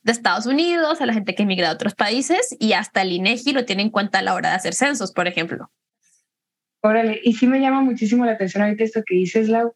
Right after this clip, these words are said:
Speaker 2: porque creo que pasa en muchos aspectos de la vida, o sea, como que tenemos una idea como, no quiero decir como, pero muchas veces como romantizado como,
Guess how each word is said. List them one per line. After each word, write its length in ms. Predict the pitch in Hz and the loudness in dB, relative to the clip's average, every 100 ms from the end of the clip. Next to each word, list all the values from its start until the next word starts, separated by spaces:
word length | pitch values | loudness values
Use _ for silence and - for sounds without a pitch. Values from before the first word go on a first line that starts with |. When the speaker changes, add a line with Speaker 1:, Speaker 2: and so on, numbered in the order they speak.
| - | 0
Speaker 2:
porque 300 | 233 226 220 | 2 2 2
creo 160 | 254 | 0
que 120 | 339 | 0
pasa 300 | 339 247 262 | 0 0 2
en 140 | 302 262 | 2 2
muchos 300 | 233 294 262 | 2 0 0
aspectos 480 | 214 - 180 233 226 | -2 -4 0 0 2
de 80 | |
la 140 | 214 165 | 2 2
vida, 220 | 185 202 | 2 2
o 60 | 196 | 2
sea, 240 | 202 185 _ _ _ | 0 -2 _ _ _
como 180 | 226 220 | 2 2
que 120 | 220 | 0
tenemos 440 | 220 190 208 220 | 0 2 2 2
una 160 | 233 226 | 2 2
idea 480 | 226 214 214 214 208 214 _ _ _ _ _ _ _ _ - | 2 2 2 0 -2 -8 _ _ _ _ _ _ _ _ 0
como, 680 | 214 202 180 175 170 170 - _ _ _ _ _ _ _ | 2 2 2 2 2 -2 -8 _ _ _ _ _ _ _
no 100 | 208 | -6
quiero 120 | 202 233 | 0 0
decir 160 | 202 | 0
como, 140 | - - _ | -6 -16 _
pero 240 | 214 190 190 - - - | 2 2 -2 -14 -14 0
muchas 220 | 220 254 | 2 2
veces 100 | 233 | 2
como 220 | 254 214 | 2 2
romantizado 680 | 196 196 190 190 196 226 262 | 2 2 2 2 2 2 2
como, 760 | 247 220 185 175 170 165 156 | 2 2 2 2 2 0 -2